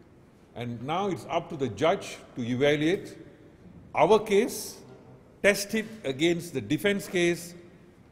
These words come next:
and see whether they have raised a defense, uh, a reasonable doubt. And the burden on us is, of course, to prove our case beyond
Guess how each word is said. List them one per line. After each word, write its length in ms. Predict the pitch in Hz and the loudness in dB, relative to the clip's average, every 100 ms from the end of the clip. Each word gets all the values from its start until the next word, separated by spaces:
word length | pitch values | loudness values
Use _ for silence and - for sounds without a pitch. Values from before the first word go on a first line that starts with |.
| - - | -20 -8
and 220 | 120 113 | -6 -6
see 580 | - 180 175 156 107 92 | -6 -6 -4 -4 -6 -4
whether 680 | 120 135 147 135 131 123 117 - - - - - - - - - | -2 0 2 2 2 0 -4 -10 -20 -20 -20 -20 -20 -20 -20 -8
they 140 | 98 185 | 4 6
have 260 | 190 151 | 6 4
raised 300 | 147 170 - | 2 2 0
a 60 | 131 | -4
defense, 640 | 113 123 165 208 - - 117 | -4 -2 -4 -6 -12 -12 -4
uh, 500 | 104 101 98 107 113 | 0 0 0 0 0
a 20 | |
reasonable 380 | 160 156 156 135 | -2 -2 -4 0
doubt. 340 | 156 226 - - - - - - - - - - - - - | 2 2 -2 -14 -20 -20 -20 -20 -20 -20 -20 -20 -20 -20 -12
And 180 | 123 120 117 | -10 -10 -8
the 80 | 120 | 0
burden 360 | 165 214 214 | 4 4 4
on 160 | 156 151 | 2 -2
us 400 | 180 - - - | -4 -4 -12 -12
is, 140 | 123 127 | -10 -8
of 160 | 120 | -8
course, 380 | 156 147 143 - - - - - | -2 -2 -2 -12 -20 -20 -16 -10
to 80 | 127 | -8
prove 300 | 175 190 147 | -6 -4 0
our 180 | 120 | 0
case 280 | 120 143 139 | -2 -4 -6
beyond 440 | 110 127 127 123 | -4 -2 -2 -4